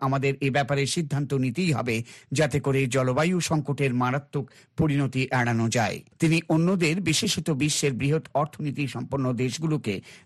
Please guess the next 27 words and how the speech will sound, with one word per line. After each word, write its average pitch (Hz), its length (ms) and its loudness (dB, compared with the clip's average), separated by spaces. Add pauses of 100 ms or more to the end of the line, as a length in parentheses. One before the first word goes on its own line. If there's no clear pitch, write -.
দ্রুত 139 260 0
ব্যবস্থা 139 640 0
নেয়ার 120 220 2
কথা 120 240 0
বলেন। 113 400 0 (580)
ব্রিটিশ 208 400 0
প্রধানমন্ত্রী 190 560 2
বরিস 156 360 0
জনসন 165 520 -2
বাইডেনের 156 560 2
এই 151 160 0
উদ্যোগকে 147 500 0
যুগান্তকারী 143 680 0
বলে 135 200 0
অভিহিত 139 440 -2
করে 139 220 -2
বলেন, 139 400 0 (320)
"জলবায়ু 147 540 0
পরিবর্তনের 151 580 0
বিরুদ্ধে 135 520 -2 (220)
বৈশ্বিক 143 500 0
লড়াইয়ে 139 460 2 (180)
এর 143 160 0
প্রভাব 120 540 -2
রূপান্তর 147 460 -2
নিয়ে 117 240 -2
আসবে।" 113 460 -2